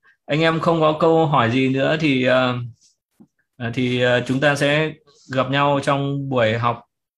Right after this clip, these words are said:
tối thứ ba tuần sau nhá. Anh em thả tim cái để tôi biết là cái buổi chia sẻ này nó cũng mang lại, ờ, lợi ích gì đó cho anh em, đúng không?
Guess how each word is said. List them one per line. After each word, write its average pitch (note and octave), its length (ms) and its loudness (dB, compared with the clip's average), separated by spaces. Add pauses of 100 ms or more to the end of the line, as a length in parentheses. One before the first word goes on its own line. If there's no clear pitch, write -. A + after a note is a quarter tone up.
(160)
tối A#2+ 200 -4
thứ C3+ 80 -2
ba C#3 220 0
tuần B2 180 -2
sau C3+ 180 2
nhá. C#3+ 240 0 (580)
Anh C3 120 -6
em C3+ 160 0
thả B2 200 0
tim C#3+ 220 2
cái B2 200 -2
để B2 140 -2
tôi C3 180 -4
biết D3+ 200 -2
là A#2+ 460 -2 (160)
cái B2 100 -8
buổi A#2+ 220 -2
chia B2+ 160 -4
sẻ A2+ 200 -2
này A2 200 -2
nó A2+ 260 -4
cũng C#3+ 200 -6
mang C3+ 180 -4
lại, A2+ 260 -6 (840)
ờ, A#2+ 260 -10
lợi A#2+ 260 -6
ích D#3 160 -2
gì B2+ 100 -2
đó A2+ 240 2
cho C#3+ 80 -2
anh C3 100 -4
em, B2+ 280 -4
đúng A#2 100 -4
không? B2+ 180 -6